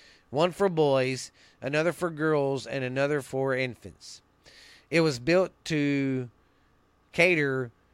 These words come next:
for six hundred children, but owing to the rapidly rising population, it was soon too small and others followed quickly.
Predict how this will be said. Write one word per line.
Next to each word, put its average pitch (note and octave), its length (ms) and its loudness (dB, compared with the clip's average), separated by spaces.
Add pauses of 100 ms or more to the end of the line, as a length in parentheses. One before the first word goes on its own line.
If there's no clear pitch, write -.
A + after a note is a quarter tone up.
(140)
for C3 680 -2
six F#3 360 -4
hundred E3 440 -2
children, C3 560 -4 (1800)
but C3+ 320 2 (480)
owing E3+ 520 2
to D#3+ 200 -4
the C#3+ 220 -2
rapidly D3+ 640 0
rising C#3+ 500 0
population, C3 880 -2 (420)
it D#3 120 2
was D3 200 0
soon D#3+ 340 -2
too D#3+ 220 -2
small C#3+ 500 0
and B2 120 -4
others C3+ 380 0
followed B2 480 0
quickly. - 500 -8